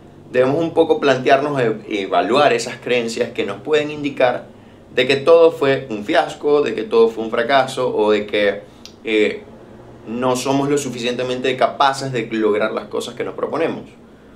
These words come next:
Porque así como puedo estudiar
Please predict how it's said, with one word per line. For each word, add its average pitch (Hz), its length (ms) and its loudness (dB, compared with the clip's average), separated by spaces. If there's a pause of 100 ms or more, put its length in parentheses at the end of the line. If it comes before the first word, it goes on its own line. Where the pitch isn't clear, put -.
(440)
Porque 143 600 2 (520)
así 143 640 0 (120)
como 101 600 -2 (720)
puedo 135 520 6 (180)
estudiar 104 760 -2